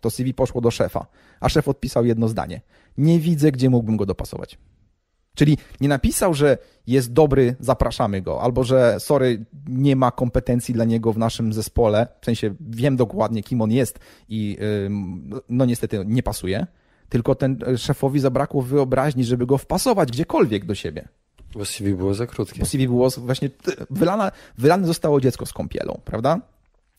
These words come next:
Speaker 1: Natomiast, y, mówiąc o szablonach listów motywacyjnych, to jest zupełnie inna historia. Dlatego, że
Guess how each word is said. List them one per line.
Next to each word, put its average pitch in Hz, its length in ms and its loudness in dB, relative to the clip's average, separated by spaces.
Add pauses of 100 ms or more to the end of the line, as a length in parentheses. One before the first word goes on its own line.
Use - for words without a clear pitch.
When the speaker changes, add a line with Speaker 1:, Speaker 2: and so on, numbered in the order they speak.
(120)
Speaker 1:
Natomiast, 127 460 0
y, 107 180 0
mówiąc 139 340 -4
o 123 300 4
szablonach 123 580 2
listów 127 340 0
motywacyjnych, 101 540 -2
to 139 80 2
jest 127 100 0
zupełnie 139 380 4
inna 95 180 -4
historia. - 480 -8 (380)
Dlatego, 127 340 0
że 123 300 2